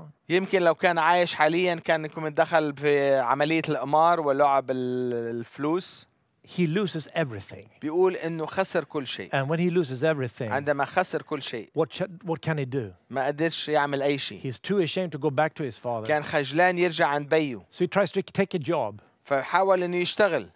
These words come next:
Speaker 2: And he's a swine keeper.
Speaker 1: ما فيش إنسان إلا واحد كان راعي خنازير.
Speaker 2: That is not a nice job.
Speaker 1: وهذا
Speaker 2: <laughs>
Speaker 1: بالنسبة إله ما كانش يعني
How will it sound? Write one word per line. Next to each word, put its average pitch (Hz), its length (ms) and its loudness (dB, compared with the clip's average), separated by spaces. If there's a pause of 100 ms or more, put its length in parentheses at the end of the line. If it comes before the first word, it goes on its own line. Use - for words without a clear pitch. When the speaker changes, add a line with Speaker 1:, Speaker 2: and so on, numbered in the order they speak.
Speaker 2:
And 151 120 0
he's 202 220 0
a 156 60 -2
swine 170 420 -2 (120)
keeper. 110 260 -6 (280)
Speaker 1:
ما 135 160 0
فيش - 440 -2 (120)
إنسان 185 520 2
إلا 180 440 4
واحد 175 440 2
كان 156 240 0
راعي 160 520 2 (180)
خنازير. 143 520 0
Speaker 2:
That 185 300 2 (100)
is 117 60 -8
not 151 200 0
a 139 60 0
nice 135 260 -2 (100)
job. 110 380 -6
Speaker 1:
وهذا 165 480 4
Speaker 2:
<laughs> - 20 -10
Speaker 1:
بالنسبة 160 580 0
إله 180 140 2
ما 160 120 2
كانش 175 460 -2
يعني 151 560 0